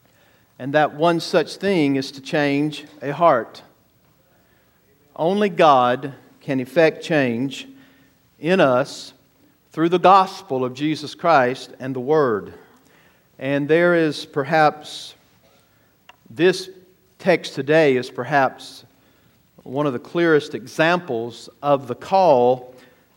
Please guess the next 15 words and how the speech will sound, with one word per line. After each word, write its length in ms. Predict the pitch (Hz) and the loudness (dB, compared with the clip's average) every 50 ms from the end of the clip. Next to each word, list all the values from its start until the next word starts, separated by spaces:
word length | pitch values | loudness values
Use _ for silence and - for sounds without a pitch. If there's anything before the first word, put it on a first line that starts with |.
| _ | _
that 280 | - - 131 - - 139 | -2 -2 -2 -2 -2 -2
brings 600 | 143 165 190 208 208 202 185 160 143 120 - - - - | 0 2 2 2 2 2 0 -2 -4 -4 -8 -16 -10 -4
us 240 | 156 147 135 - - | -2 -2 -2 -2 -6
to 100 | - 147 | -16 -14
Christ 720 | - - 175 180 165 131 113 92 - - - - - - _ _ _ _ _ _ _ - | -8 0 2 2 4 2 2 -2 -10 -14 -20 -20 -20 -20 _ _ _ _ _ _ _ -12
and 140 | 131 131 117 | -10 -8 -8
the 80 | 120 | -10
power 680 | - - - 208 226 220 190 147 131 123 123 127 123 - - - - _ _ _ _ - | -8 -2 2 4 4 4 4 4 2 2 0 -2 -4 -16 -20 -20 -20 _ _ _ _ -14
of 180 | - 135 127 | -12 -10 -8
the 60 | 131 131 | -6 -2
gospel 760 | 127 151 160 180 190 185 180 - - - 135 123 120 120 120 - - | 2 4 4 6 4 2 0 -6 -12 -8 -6 -6 -6 -6 -8 -12 -14
to 100 | - 123 | -14 -14
change 360 | 113 - 143 131 127 123 113 | -10 -8 -8 -6 -6 -6 -4
a 80 | 131 135 | 0 2
life. 500 | 147 156 160 139 110 92 - - - | 4 4 4 2 0 -4 -10 -16 -20